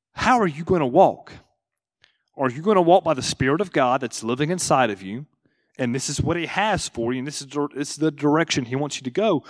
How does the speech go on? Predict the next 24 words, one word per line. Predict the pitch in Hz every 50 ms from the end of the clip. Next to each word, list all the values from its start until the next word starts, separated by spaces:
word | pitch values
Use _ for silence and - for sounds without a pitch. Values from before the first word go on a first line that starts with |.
| - - - - - -
Or | - 180 175 160
are |
you | 147 123 123 170 202
going | 175 - 185 185 190 175 160
to | - -
deny | 143 123 - - 117 117 123 147 165 196 220 208 180
that | 147 147 147 147 -
and | 139 139 127
walk | 127 147 147 143 - -
by | 156 147 139 123 120 113 _ _ _ _ _ _ -
your | 107 107 127 127 -
flesh? | - - 156 180 185 135 - - - - - - - - _ _ _ _ _ _ _ _ _ _ _ _ _ _ _ _ _ _ _ _ _ _ _ _ _ _ _ _ _ _ _ _ _ _ _ _ -
Are | 135
you | 135 123
still | - - 175 151
with | 160 196 165 -
me | 156 147
tonight? | 135 123 117 113 98 92 - - - - _ _ _ _ _ _ _ _ _ -
This | 139 131
is | 123 113 -
good | - 156 151 139
stuff, | - - 170 160 143 -
I | 139 127
know. | 127 135 156 147 113